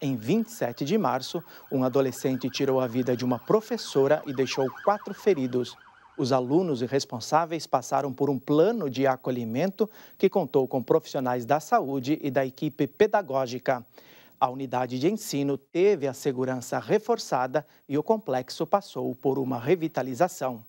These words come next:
Ainda falando de educação, um em cada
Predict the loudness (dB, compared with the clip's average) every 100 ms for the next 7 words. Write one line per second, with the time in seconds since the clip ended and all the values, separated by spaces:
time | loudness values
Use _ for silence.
0 | _ _ _ _ _ -20 -20 -20 _ _
1 | _ _ -4 -2 -4 -2 -2 -2 -4 -4
2 | -2 0 0 0 -4 -2 -2 -2 -6 _
3 | _ 0 0 -4 -4 -2 -2 -4